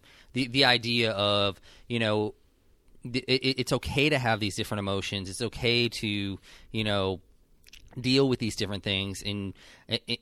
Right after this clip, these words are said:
in situations when you're having difficulties,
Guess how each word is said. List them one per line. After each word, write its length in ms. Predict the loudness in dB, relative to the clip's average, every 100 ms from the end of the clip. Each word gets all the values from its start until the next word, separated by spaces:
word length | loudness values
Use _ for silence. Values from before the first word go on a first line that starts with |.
| _
in 480 | -2 0 -2 -6 -6
situations 760 | -4 -2 -2 0 -2 -2 -4
when 100 | -4
you're 80 | -4
having 380 | 2 2 2 0
difficulties, 800 | -4 -4 -6 -6 -6 -6 -6